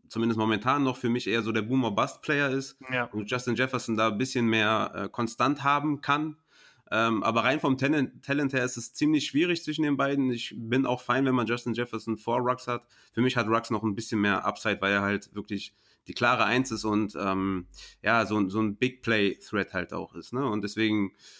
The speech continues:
Speaker 1: ähm, kann er dir da einige Wochen eher gewinnen als ein Justin Jefferson, aber das ist wirklich sehr, sehr eng zwischen den beiden und, äh,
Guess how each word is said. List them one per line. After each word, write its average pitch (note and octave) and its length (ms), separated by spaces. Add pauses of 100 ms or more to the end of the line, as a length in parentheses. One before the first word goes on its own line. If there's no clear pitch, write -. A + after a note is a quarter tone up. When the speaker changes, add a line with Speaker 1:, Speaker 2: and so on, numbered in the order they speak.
(460)
Speaker 1:
ähm, G#2 560
kann C3 160
er C3 80
dir A#2+ 120
da A#2 120
einige A2+ 320
Wochen A2+ 320
eher B2 260
gewinnen A#2 260
als G#2+ 200
ein G#2+ 80
Justin A2 260
Jefferson, A2+ 380
aber G#2+ 140
das G#2 140
ist A2+ 100
wirklich A#2+ 280
sehr, A2+ 180
sehr G#2 120
eng G2+ 160
zwischen G2+ 220
den F#2 120
beiden F#2 260
und, F2 260
äh, F#2+ 260